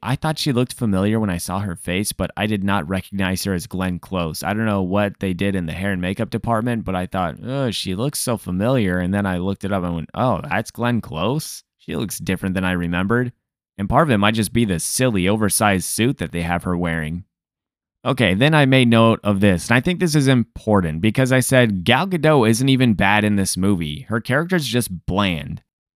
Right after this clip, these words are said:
And in parentheses, I said, "And she doesn't have the range to elevate this type of character like some other action stars, Will Smith, Tom Cruise, Denzel,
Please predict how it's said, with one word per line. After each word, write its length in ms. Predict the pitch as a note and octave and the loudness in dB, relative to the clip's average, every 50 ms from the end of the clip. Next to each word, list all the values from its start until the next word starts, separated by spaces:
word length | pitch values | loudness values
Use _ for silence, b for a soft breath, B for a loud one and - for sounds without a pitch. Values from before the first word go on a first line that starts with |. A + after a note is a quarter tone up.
| _ _ | _ _
And 160 | - B2+ C3 | -4 -2 0
in 140 | C3+ C3+ C3 | 0 0 0
parentheses, 640 | A2+ C#3 D3+ F3 F#3 F#3 E3+ D3+ C3+ C#3 C3+ B2 A#2+ | 0 0 0 0 0 -2 -6 -4 -2 -2 -2 0 2
I 80 | B2 A#2 | 0 0
said, 380 | A2 - B2+ B2 A#2+ A#2 - - _ | 0 0 2 2 2 2 0 -4 _
"And 180 | A#2+ B2+ C3 | -2 0 0
she 140 | A2+ B2+ A#2+ | 2 2 0
doesn't 460 | A2 G2+ G2 B2+ C#3 D#3+ F3+ F#3 D#3+ | 0 2 2 0 0 2 -2 -4 -4
have 480 | - - - C3 C3+ C3+ C3+ C3+ B2 A2+ | -6 -8 -6 -2 0 2 2 0 0 0
the 180 | A#2+ A#2+ A2+ G#2 | 2 2 4 4
range 760 | F#2+ F#2 F#2+ G#2+ A#2+ B2+ A#2+ G#2 G2 F#2 F2+ F#2 G2 - - | 2 0 0 0 2 2 2 0 0 0 -2 -2 -4 -4 -4
to 200 | - A#2 G#2+ G2 - _ | -2 0 0 0 0 _
elevate 640 | - A#2 B2 B2+ B2 A2 F#2+ G#2+ G2+ F2+ F#2+ F#2+ | 0 0 2 4 2 2 2 0 0 0 -2 -2
this 260 | F2+ G#2+ A2+ A#2 - | 0 0 0 0 -2
type 240 | - - G#2+ G2+ F#2+ | -4 -2 -4 -2 -2
of 160 | C3 A#2 - | -4 -6 -6
character 680 | - - G2+ F#2+ F2+ E2+ - - G2 G2 G#2 G#2+ A2 - _ _ | -4 -2 0 0 0 -2 -2 -2 0 2 2 0 -2 -4 _ _
like 640 | - F#2+ G2 G#2 G#2 G#2 G2+ G#2 G#2 G#2 - - - _ | -6 -2 0 2 2 2 2 2 2 0 -2 -6 -18 _
some 300 | - - - A#2 A#2 A2+ - | -8 -4 -2 -2 -2 -2 -2
other 260 | C3 C#3+ C#3 C3+ A#2+ | -2 2 2 2 2
action 340 | G#2+ G2 F#2+ - - G2 F2+ | 2 0 -2 -4 -8 -8 -8
stars, 540 | - - - F#2+ E2 D#2 D2 D2 - - - | -6 -4 -4 -4 -2 -2 -4 -6 -8 -12 -6
Will 240 | - G#2+ A2+ A2+ | 0 2 2 2
Smith, 560 | G#2 - - - G#2+ G#2+ G#2+ G#2+ G#2+ G2+ - _ _ | 2 -2 -2 0 0 2 2 2 2 0 -4 _ _
Tom 260 | - F#2 G2 G2+ G2 | -4 0 0 0 0
Cruise, 680 | - - D#2+ G2+ G#2 G#2+ G#2+ G#2+ G#2+ G#2 G#2+ G#2 F#2 G2+ | -2 -4 -2 2 4 4 4 4 4 4 2 2 0 -4
Denzel, 800 | G#2+ G#2+ G#2+ G#2+ G2+ F#2+ E2+ G2+ G#2 G#2 G#2+ G#2+ A2 A2 G#2+ G#2 | -2 0 0 2 2 0 2 2 4 4 6 6 4 4 2 0